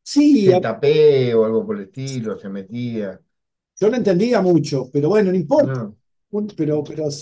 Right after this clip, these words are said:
Speaker 1: estar ahí en ese aula, lo que sí recuerdo es que éramos poquitos, no éramos muchos, pero, pero con el tiempo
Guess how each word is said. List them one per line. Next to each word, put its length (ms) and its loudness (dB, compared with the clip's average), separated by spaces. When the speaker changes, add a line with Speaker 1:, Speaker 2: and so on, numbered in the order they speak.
Speaker 1:
estar 360 -2
ahí 220 0
en 80 0
ese 300 -2
aula, 460 4
lo 100 0
que 80 2
sí 140 -2
recuerdo 260 2
es 40 -4
que 60 -6
éramos 240 -2
poquitos, 640 -4
no 60 -6
éramos 280 -2
muchos, 520 -6
pero, 760 -6
pero 240 -2
con 160 -2
el 100 -2
tiempo 520 2